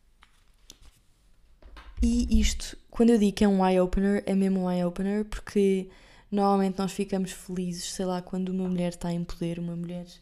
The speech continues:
hum, em posição de poder, fica, sei lá, uma promoção ou fica não sei quê. Mas temos de nos lembrar,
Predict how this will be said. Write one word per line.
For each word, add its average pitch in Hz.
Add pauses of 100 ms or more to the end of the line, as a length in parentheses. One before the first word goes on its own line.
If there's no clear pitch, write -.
(560)
hum, 175 (640)
em 196
posição 185
de 175
poder, 180 (960)
fica, 190
sei 180
lá, - (500)
uma 196
promoção 196
ou 170
fica 180
não 185
sei 185
quê. 190 (600)
Mas 233
temos 294
de 240
nos 254
lembrar, 202